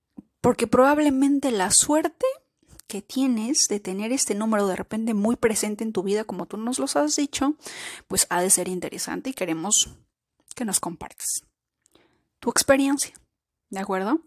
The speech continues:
Y al estar también después del ciento treinta y siete quiere decir muchas cosas. No sé qué po-,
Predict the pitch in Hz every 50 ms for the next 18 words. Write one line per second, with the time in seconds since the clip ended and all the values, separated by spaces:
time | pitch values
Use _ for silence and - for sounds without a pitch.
0 | _ _ _ _ - - - - - - - - - 220 220 220 220 220 220 -
1 | - - 285 302 - - 240 240 226 220 233 233 233 214 196 196 - - _ -
2 | 240 262 277 269 - 220 190 196 - - 208 208 233 226 - 202 196 180 170 180
3 | 190 - - 226 220 - 247 - - 175 175 175 180 185 196 - - 190 - -
4 | 175 160 - 208 196 - - - - - - - - - _ _ _ _ - -
5 | - - - - - - - _ _ - 190 190 185 180 180 175 - - - 233
6 | 226 226 226 240 262 - _ _ _ _ _ _ _ _ - 170 165 - 190 190